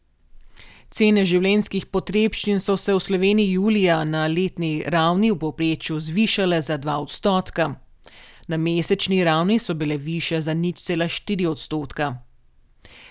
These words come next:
Letno inflacijo so najbolj zvišale podražitve naftnih derivatov, mesečno pa višje cene počitniških paketov, je sporočil Slovenski statistični urad.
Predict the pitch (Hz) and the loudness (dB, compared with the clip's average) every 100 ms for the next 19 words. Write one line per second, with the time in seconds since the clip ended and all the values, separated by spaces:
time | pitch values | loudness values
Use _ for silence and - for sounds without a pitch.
0 | - 175 175 - 165 160 - 165 175 185 | -2 2 2 2 -2 -2 0 2 2 0
1 | - 220 214 208 170 160 165 156 156 147 | 2 4 4 2 0 0 0 0 -4 -2
2 | 185 180 175 160 147 165 156 156 185 196 | -2 -2 0 -2 -2 -4 -4 -4 -4 -4
3 | 165 165 - 170 156 160 - 156 139 151 | -4 -4 -2 0 0 0 -2 -8 -4 -4
4 | 147 160 175 180 233 247 247 - _ - | 0 2 2 2 0 0 -4 -16 _ -4
5 | 196 185 180 180 - 160 - 156 143 185 | 0 2 0 -2 -4 -4 -2 -4 -2 -2
6 | 170 160 - 180 165 156 - - 175 - | -2 -4 -2 -2 0 -2 -6 -4 -4 -4
7 | 202 185 156 139 - - - - 220 226 | -4 -4 -4 -6 -8 -10 -10 -4 -2 2
8 | 226 214 - - - - 247 - 214 180 | 4 2 0 -14 -14 -4 -4 0 2 2
9 | 165 - 175 - 175 156 147 - 170 - | 0 -2 -6 -4 -4 -4 -6 -6 -6 -4
10 | 190 170 - 123 - - 143 135 151 143 | -4 -4 -6 -10 -10 -8 -8 -6 -4 -4
11 | 143 - | -6 -12